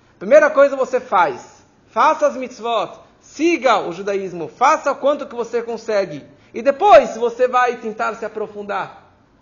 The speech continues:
Você quer aproximar alguém, você não precisa primeiro explicar para ele toda a filosofia que há por trás daquela mitzvah e por toda a história judaica,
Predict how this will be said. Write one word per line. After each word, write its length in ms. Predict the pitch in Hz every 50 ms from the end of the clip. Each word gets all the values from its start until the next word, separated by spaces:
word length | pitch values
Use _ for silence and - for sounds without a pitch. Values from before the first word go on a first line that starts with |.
| _ _ _ _ _ _ _ _ _ _ _ _ _ _ _ _ _ _ _ _
Você 100 | - 196
quer 120 | 202 247
aproximar 440 | 254 254 254 247 - - 233 233 233
alguém, 640 | 220 208 - - 233 285 294 247 214 208 208 - - - _ _ _ _ _
você 140 | _ - 233
não 60 | 254
precisa 200 | 240 240 302 302
primeiro 240 | - 254 262 254 254
explicar 420 | 233 - - 226 214 214 240 226
para 140 | 220 220 226
ele 180 | 226 220 208 208
toda 840 | 208 - 214 247 277 285 277 262 240 190 208 202 190 175 165 165 - - - -
a 120 | 208 208 214
filosofia 760 | 208 220 214 214 180 185 196 - - - 254 269 254 240 220
que 120 | 220 - 214
há 80 | 202
por 180 | 202 208 202 196
trás 380 | 196 208 214 233 240 233 214
daquela 320 | 202 196 202 208 208 208 202
mitzvah 560 | 202 196 196 - 180 165 190 220 214 214 214
e 100 | 214 208
por 180 | 214 214 214 208
toda 220 | - 233 240 226
a 40 | 233
história 500 | 226 233 - - 220 240 247 233 220 214
judaica, 640 | 180 202 208 180 196 214 240 247 240 233 233 220